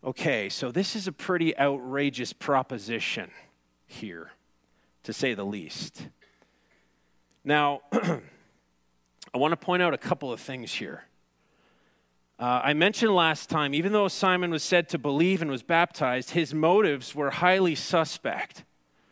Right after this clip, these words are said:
And that is confirmed in these verses right here. Simon himself did not receive the Holy Spirit.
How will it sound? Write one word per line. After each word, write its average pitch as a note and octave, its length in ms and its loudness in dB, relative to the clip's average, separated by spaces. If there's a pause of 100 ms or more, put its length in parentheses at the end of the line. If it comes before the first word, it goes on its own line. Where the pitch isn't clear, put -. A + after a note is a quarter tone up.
(420)
And C#3 180 -4
that D#3 140 2
is E3+ 140 -2
confirmed C3 720 -4
in B2+ 240 -6
these B2+ 180 -4
verses A#2 500 -8
right G#2 200 -6
here. G2+ 400 -8 (1120)
Simon B3+ 580 2
himself G#3+ 560 2
did F#3 160 0
not F#3 200 6
receive E3+ 280 -4
the D#3 80 0
Holy D3+ 180 -2
Spirit. A#2+ 420 -4